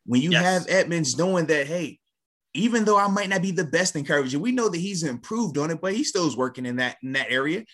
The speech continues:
Speaker 1: it's easier to do it when you know you got that safety net behind you. When you know you have Minkah, man, you just feel like, "All right, instead of me just going for the secure tackle, why not jump this route? Why not try to undercut this route?" You can do those things when you have Minkah, and we saw him do it a little bit more last year,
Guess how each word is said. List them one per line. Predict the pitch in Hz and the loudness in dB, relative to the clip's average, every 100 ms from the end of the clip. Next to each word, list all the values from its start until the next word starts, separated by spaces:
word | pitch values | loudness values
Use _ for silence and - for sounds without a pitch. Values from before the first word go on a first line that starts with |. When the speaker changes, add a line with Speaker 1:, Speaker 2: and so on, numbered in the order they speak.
| _ _ _ _ | _ _ _ _
Speaker 1:
it's | - 180 175 - - | -6 -2 -2 -2 -4
easier | 180 202 185 190 202 | -6 -4 -2 -2 -2
to | 190 | -4
do | 165 220 233 | -6 -4 -2
it | 190 | -2
when | 156 | -2
you | 143 180 | -2 -2
know | 160 | 0
you | 156 165 | 0 -2
got | 151 139 | -4 -4
that | 175 175 | -4 -4
safety | - 226 247 196 | -2 -2 -4 -2
net | 156 131 | -2 -2
behind | 127 143 135 107 | -4 -4 -6 -6
you. | |
When | 104 113 | -8 -6
you | 170 | -6
know | 202 | -4
you | 220 220 | -2 -2
have | 220 214 | -2 -2
Minkah, | 196 220 220 220 220 - _ | -2 -2 0 -2 -4 -20 _
man, | - 185 196 | -4 -2 0
you | 147 180 | 2 0
just | 170 180 - | 0 0 0
feel | 190 190 | 2 2
like, | 180 160 | 0 -4
"All | 127 | -6
right, | 143 143 151 - _ _ _ _ - | -2 -2 -4 -10 _ _ _ _ -12
instead | 139 - 175 | -6 -2 0
of | 175 | 0
me | 175 | 0
just | 156 135 | -2 -4
going | 156 156 | -4 -4
for | 160 | -4
the | |
secure | 143 131 - 160 | -4 -6 -4 -4
tackle, | 151 165 151 156 151 _ _ | -2 -2 -4 -6 -12 _ _
why | - 117 139 | -12 -6 -4
not | 156 143 127 | -2 -2 -2
jump | 127 120 | -4 -4
this | 104 92 | -8 -10
route? | 92 85 - _ _ _ _ _ | -8 -8 -12 _ _ _ _ _
Why | 127 165 | -2 0
not | 170 170 | 2 0
try | 170 156 | 0 -4
to | 123 | -2
undercut | 131 127 127 - | -4 -4 -6 -8
this | 107 | -6
route?" | 113 98 | -6 -6
You | 107 190 | -2 -2
can | 220 185 123 | -2 -4 -2
do | 139 196 | -2 -2
those | 175 165 143 | 0 0 0
things | 127 139 123 | 0 -4 -2
when | 131 | -2
you | 131 | -2
have | 131 110 | -2 -2
Minkah, | 131 127 - | -4 -4 -4
and | 127 | -4
we | 185 | -2
saw | 214 233 226 | -2 0 0
him | 226 | 0
do | 190 | -2
it | 214 | -2
a | |
little | 175 147 202 | -2 -2 -2
bit | 196 190 | 0 0
more | 202 208 | -2 -6
last | 190 190 196 - | -4 -2 -4 -6
year, | 214 170 107 | -4 -4 -4